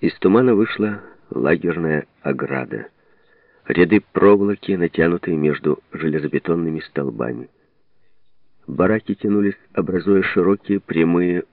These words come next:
улицы. В их однообразии выражалась бесчеловечность огромного лагеря. В большом миллионе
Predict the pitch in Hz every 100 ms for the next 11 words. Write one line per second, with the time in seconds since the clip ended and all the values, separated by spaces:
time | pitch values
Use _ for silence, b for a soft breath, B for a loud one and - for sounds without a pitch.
0 | - 80 80 64 _ - 60 - _ _
1 | _ _ _ _ _ _ _ _ - 62
2 | 80 - - _ - 67 64 67 - 139
3 | 92 202 73 64 62 - _ _ b b
4 | b b b - 71 73 76 90 87 -
5 | - _ - 69 82 76 - - 71 67
6 | 90 - - - - - - _ - 76
7 | 69 71 76 78 67 64 64 65 62 62
8 | - _ _ _ _ _ _ _ _ _
9 | _ _ _ _ _ _ _ _ - -
10 | 58 104 113 - 151 147 139 131 127 117
11 | 110 113 123 120 113 104